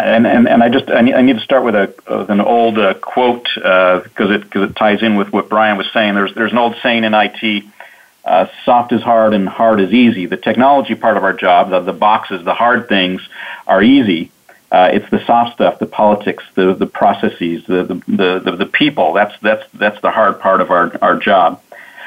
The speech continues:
Um, to, to build on, on, on your, your question, um, I've done two things in my career. I've done startups and turnarounds. And what I've really learned about,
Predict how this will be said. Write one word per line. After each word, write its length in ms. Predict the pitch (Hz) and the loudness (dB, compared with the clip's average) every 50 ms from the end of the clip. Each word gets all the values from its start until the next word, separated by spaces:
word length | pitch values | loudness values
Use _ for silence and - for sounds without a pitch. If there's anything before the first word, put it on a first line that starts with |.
| - - - - _ | -18 -20 -20 -12 _
Um, 600 | - 98 101 107 107 107 110 107 107 104 104 - - - | 0 2 4 6 6 6 6 6 6 4 2 -2 -4 -2
to, 140 | 123 117 | -2 0
to 100 | 117 - | 0 0
build 240 | 113 113 185 214 196 | 0 2 2 2 2
on, 260 | 160 139 131 127 117 | 2 2 2 0 0
on, 300 | - 117 113 113 113 110 - | 2 2 2 2 2 2 2
on 300 | - 107 107 107 107 107 | 2 2 4 4 4 4
your, 280 | 113 127 131 131 - | 2 2 0 0 -2
your 160 | 127 123 131 131 | -2 -2 -2 0
question, 680 | - - 143 120 117 - - - 82 73 76 95 104 - _ _ _ _ _ _ _ _ _ _ _ - | 0 0 2 2 0 -2 -4 -10 -12 -12 -12 -14 -18 -20 _ _ _ _ _ _ _ _ _ _ _ 0
um, 520 | 98 98 101 104 101 104 104 104 107 - | 2 4 4 6 6 6 6 4 4 4
I've 140 | 123 127 127 | 2 0 2
done 180 | 160 151 143 139 | 2 2 2 2
two 140 | - 180 165 | 0 0 0
things 240 | 160 165 151 147 - | 2 2 0 2 2
in 60 | 135 | 2
my 160 | 127 120 117 | 2 2 0
career. 360 | 117 - - 113 101 87 85 | 0 -2 -2 -2 0 0 2
I've 120 | 87 90 85 | 0 0 0
done 160 | 101 92 92 | -2 -4 -4
startups 460 | - - 143 131 135 135 135 - - | -4 -2 0 2 2 2 0 -4 -6
and 100 | 113 107 | -8 -8
turnarounds. 640 | - - 123 107 101 92 82 73 - - - - - _ _ _ _ _ _ _ _ _ _ _ _ _ _ _ _ - | -6 -4 -2 0 0 0 0 -2 -4 -6 -10 -14 -20 _ _ _ _ _ _ _ _ _ _ _ _ _ _ _ _ -2
And 220 | 104 104 107 110 | 0 2 2 2
what 100 | 113 113 | 2 2
I've 160 | 110 107 107 | 2 2 0
really 200 | 156 220 220 185 | 0 0 2 2
learned 360 | 160 143 151 151 147 147 139 127 | 2 2 2 2 2 2 0 0
about, 580 | 107 98 110 110 107 107 104 101 104 104 - | 0 2 2 4 4 4 4 4 2 0 -4